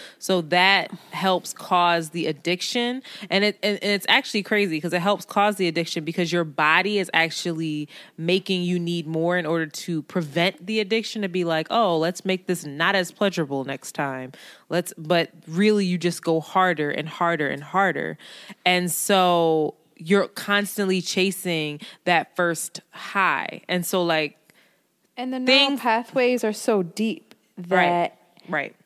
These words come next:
Speaker 2: that, that you don't have competitors to it. So, like,
Speaker 1: Right.
Speaker 2: it's
Speaker 1: So
Speaker 2: the highest feeling. So when you have sex with an actual partner, it's not as satisfying and it doesn't
Speaker 1: It ca-,
Speaker 2: result
Speaker 1: it,
Speaker 2: in the
Speaker 1: at
Speaker 2: same
Speaker 1: times it can be,
Speaker 2: pleasurable.
Speaker 1: right.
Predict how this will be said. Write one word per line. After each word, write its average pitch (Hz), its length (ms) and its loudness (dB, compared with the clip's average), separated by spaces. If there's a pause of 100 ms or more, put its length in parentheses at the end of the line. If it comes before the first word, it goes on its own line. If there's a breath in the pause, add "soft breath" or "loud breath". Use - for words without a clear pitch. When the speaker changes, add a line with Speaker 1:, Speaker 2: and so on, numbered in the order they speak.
(240)
Speaker 2:
that, 208 340 4
that 214 220 6
you 226 100 6
don't 220 220 4
have 214 240 0
competitors 202 760 2
to - 200 -4
it. - 140 -6
So, 180 200 2
like, 160 320 2
Speaker 1:
Right. 147 500 -8 (160 loud breath)
Speaker 2:
it's 208 120 2
Speaker 1:
So 247 120 6
Speaker 2:
the 220 100 4
highest 226 760 4
feeling. 208 440 2
So 185 200 0
when 185 160 0
you 180 140 0
have 196 420 2
sex - 680 0 (380)
with 208 200 0
an 196 80 -2
actual 180 420 0
partner, 180 640 -2 (240 loud breath)
it's 190 180 -6
not 185 220 2
as 180 140 0
satisfying 170 720 0
and 165 80 -4
it 160 80 -4
doesn't 165 400 0 (240 loud breath)
Speaker 1:
It 208 160 0
ca-, 208 80 2
Speaker 2:
result 180 340 6
Speaker 1:
it, 185 40 2
Speaker 2:
in 185 100 2
the 185 80 6
Speaker 1:
at 175 140 6
Speaker 2:
same 190 160 4
Speaker 1:
times 180 320 6
it 165 60 0
can - 40 0
be, - 60 -8
Speaker 2:
pleasurable. 170 720 2
Speaker 1:
right. - 80 -16